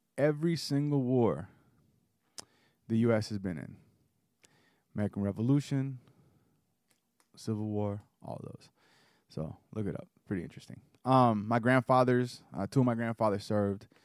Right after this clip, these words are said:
in Korea. Uh, one of them received, uh, two Purple Hearts, I think it was. No, it was one Purple Heart. Um,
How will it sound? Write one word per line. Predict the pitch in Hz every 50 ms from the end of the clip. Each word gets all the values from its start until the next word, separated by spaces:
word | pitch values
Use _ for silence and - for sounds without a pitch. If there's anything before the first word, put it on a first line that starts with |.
| _ _ -
in | - 98
Korea. | - - 110 131 139 139 135 131 127 127 123 - _ _ _ _ _ _ _ _ _ _ _ _ - - -
Uh, | 95 101 92
one | 98 113 117 117
of | 113
them | 110 107 104
received, | 101 98 - 104 104 101 95 98
uh, | 95 95 90 -
two | - 127
Purple | - - 107 - - - - -
Hearts, | - - - -
I | -
think | 160 - 165 170
it | -
was. | - - 180 185 175 - - _ _ _ _ _ _ _ _ _ _ _ _ _ _ -
No, | - 110 107
it |
was | 104 104
one | 98 104 104 98
Purple | - - - 117 127
Heart. | 104 - - - - - _ _ _ _ _ _ _ _ _ _ _ _ _ _ _ _ _ _ _ _ _ _ _ _ _ -
Um, | - 101 101 98 98 95 92 - 78 - 104